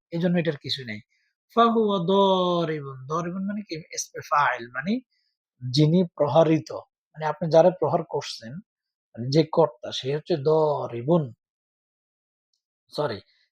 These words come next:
যে প্রহার করে সে, যার উপরে যে পড়ে সেটা হলো মাদরুবুন, হ্যাঁ? যে,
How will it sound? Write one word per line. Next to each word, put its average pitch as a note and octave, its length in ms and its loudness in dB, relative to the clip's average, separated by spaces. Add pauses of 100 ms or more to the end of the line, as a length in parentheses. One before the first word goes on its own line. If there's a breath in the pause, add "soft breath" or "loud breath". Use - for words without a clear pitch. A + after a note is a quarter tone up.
(100)
যে E3+ 220 10
প্রহার E3 340 6
করে D#3 440 6
সে, B2 340 -8 (180)
যার C3 180 4
উপরে D3 240 0
যে D#3 120 0 (100)
পড়ে B2+ 220 -4
সেটা C#3 220 -6
হলো D#3+ 140 -2
মাদরুবুন, B2+ 840 -4 (480)
হ্যাঁ? G3 160 -4 (480)
যে, D3+ 160 0